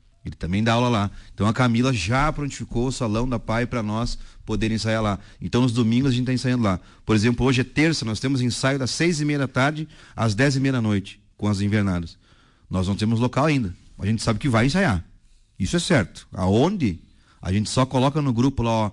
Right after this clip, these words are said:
ensaio em tal local. E vai a família Vaquianos em peso lá.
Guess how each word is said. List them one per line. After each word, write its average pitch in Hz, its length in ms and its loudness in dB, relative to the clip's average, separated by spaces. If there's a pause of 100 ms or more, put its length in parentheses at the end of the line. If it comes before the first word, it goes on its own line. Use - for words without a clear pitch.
(260)
ensaio 127 400 0
em 139 40 0
tal 139 160 -2
local. 113 460 -2
E 101 160 -2
vai 107 380 0
a 120 80 0
família 113 440 -2
Vaquianos 104 380 -2
em 110 100 0
peso 107 400 2
lá. 104 160 0